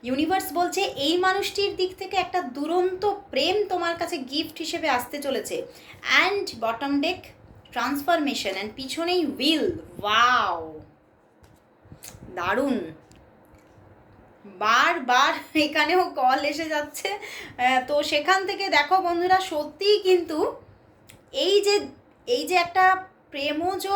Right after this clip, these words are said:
কানেকশন, তার দিক থেকে আসছেই আসছে। ইউনিভার্স বলছে এটা একদম কোথাও কিন্তু উনি শিওর করছে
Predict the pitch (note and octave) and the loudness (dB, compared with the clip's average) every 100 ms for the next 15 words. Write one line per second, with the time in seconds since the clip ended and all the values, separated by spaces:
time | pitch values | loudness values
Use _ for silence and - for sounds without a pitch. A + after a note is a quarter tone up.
0 | G#4 G#4 - - - C4+ E4+ F#4 - D#4+ | 0 -4 -16 -18 -2 0 0 -2 0 0
1 | A#3+ A#3+ A#3 A#3 D4+ - E4 E4 G#3 - | 0 0 0 0 -8 -14 -6 0 0 -2
2 | - B3+ A3+ - - - D#3+ - - _ | -8 -6 -6 -8 -10 -16 -16 -18 -20 _
3 | - A#3+ C#4 F4 G4 G4+ C#4+ D4+ D4+ F#4 | -10 -4 0 2 2 0 -2 -4 -4 -4
4 | F4+ D4 E4+ D#4 B3+ B3+ B3+ E4 F#4 G4+ | -4 -2 0 2 0 -2 -6 -2 -2 -6
5 | - - - - C#4+ C#4+ F4 G4 G#4 F#4 | -12 -20 -20 -14 -10 -6 0 2 2 -4
6 | F4 F#4+ D#4 E4 F4+ - D#4 D4+ F4+ F#4+ | -6 -4 -6 -4 -4 -4 -4 0 0 0
7 | D4+ C4 C4 D4 F#4+ | -2 -4 -4 -4 -4